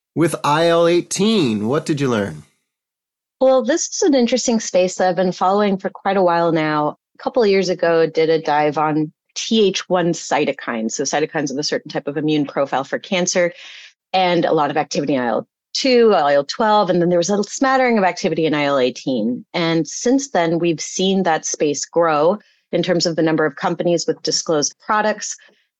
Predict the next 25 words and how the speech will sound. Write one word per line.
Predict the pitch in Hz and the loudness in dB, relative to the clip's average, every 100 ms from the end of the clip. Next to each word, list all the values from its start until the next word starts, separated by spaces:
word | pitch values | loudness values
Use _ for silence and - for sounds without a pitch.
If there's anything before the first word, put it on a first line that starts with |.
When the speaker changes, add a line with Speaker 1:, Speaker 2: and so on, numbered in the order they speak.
| - | -2
Speaker 2:
And, | 196 185 185 175 - | 0 2 0 0 0
um, | 175 175 175 170 | 0 0 -2 0
that's | 196 196 | 0 0
been | 226 202 190 | -2 0 0
catalyzed | - 208 202 208 175 165 170 160 - - | -2 -2 2 2 2 2 2 0 -8 -4
by | 151 147 151 151 151 - _ _ | -2 0 2 2 0 -2 _ _
sort | - 185 | -2 -2
of | 175 | -2
two | - 247 226 220 196 - _ _ | -2 2 4 4 2 -4 _ _
separate | - 208 - 175 170 185 _ _ _ | -4 -4 0 -2 -2 -10 _ _ _
paths, | - 151 196 - 240 | -4 -2 -2 -2 -2
if | 240 | 2
you | 240 | 4
will. | 233 240 | 4 4
One | 208 202 226 214 | 4 2 2 2
is | 190 185 | 0 0
around | 165 170 165 165 165 156 175 | -2 0 0 0 0 -2 -4
the | |
discovery | 156 160 - 208 208 240 226 | -4 -8 -4 -4 0 2 2
of | - 165 | 2 0
the | 175 | -2
I | - 175 | 0 2
L | 196 190 | 4 4
eighteen | 175 175 - 185 175 147 135 | 2 0 -2 0 2 0 -2
decoy, | - 202 196 - - 147 214 | -2 -2 -2 -4 -2 0 -2